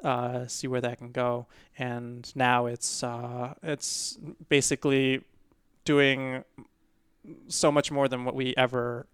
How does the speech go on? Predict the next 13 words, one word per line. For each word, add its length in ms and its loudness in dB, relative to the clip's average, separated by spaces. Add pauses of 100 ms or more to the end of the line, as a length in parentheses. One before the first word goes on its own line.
(100)
imagined 720 0
it 100 -6
would 160 -6 (100)
be, 320 -2 (320)
uh, 100 -2
which 200 -2
is 160 0
super, 480 0
super 280 -2
amazing. 340 -4
It's 100 -10
kinda, 320 -8
like, 140 -10